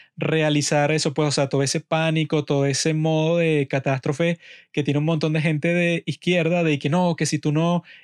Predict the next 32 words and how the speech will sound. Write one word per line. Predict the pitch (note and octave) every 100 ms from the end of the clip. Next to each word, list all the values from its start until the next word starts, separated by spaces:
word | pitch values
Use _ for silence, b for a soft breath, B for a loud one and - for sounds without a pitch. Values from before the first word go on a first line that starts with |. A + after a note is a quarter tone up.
| -
inviertes | E3+ E3 E3+ E3+ E3 E3+
todo | - F3+ F3+
el |
dinero | E3+ D#3+ E3 F#3
y |
todos | E3 D#3+ E3
los | F#3
impuestos | F3 C#3 D#3 D3+ - F#3
en | F3 D3
estas | C3+ - E3
nuevas | E3+ F3 E3+ F3 F3 D3+
tecnologías, | E3+ E3 D#3 C#3 F3+ G3+
entonces | D3 C3+ D3+
eres | E3
un | E3+ F3 F3+ B B B B B _
maldito | E3 F3+ F3 E3+ E3+ E3 G3 G3 F#3 D#3
que | D3+
no |
le | D3
interesa | F3 D#3 D3 F3
en | F3+
lo |
absoluto | F3 D#3+ D3 C#3 F3+ F3 D#3
la | C#3 C3
gente, | F#3+ E3 G3 - b b b b
sino | - D#3+
que | D#3
en | C#3+
realidad, | D3 C#3+ C#3+ D#3
bueno, | F3 E3+ C#3+ C3+
o |
sea, | - D3 C3+ B2+